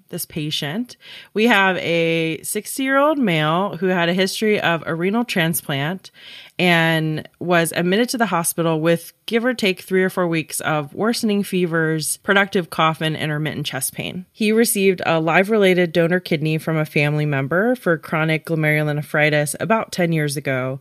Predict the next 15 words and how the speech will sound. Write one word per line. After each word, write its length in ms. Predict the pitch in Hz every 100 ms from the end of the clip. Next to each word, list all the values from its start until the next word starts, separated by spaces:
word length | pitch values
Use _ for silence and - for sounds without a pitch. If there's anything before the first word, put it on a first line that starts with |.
| -
and 180 | 175 180
has 260 | 185 165
had 420 | - 160 151 151 143
stable 380 | - 185 190
graft 280 | 180 165 160
function 420 | 160 156 - 147
until 360 | 143 143 - 139
recently. 640 | 135 139 - - - 160 - _
His 360 | 214 196 175 -
immunosuppression 760 | 220 247 247 240 196 190 190 170
is 160 | 160 175
meant 300 | 156 180 214
to 100 | 175
be 160 | 175
cyclosporin, 1040 | 170 160 - 160 - - 151 151 151 147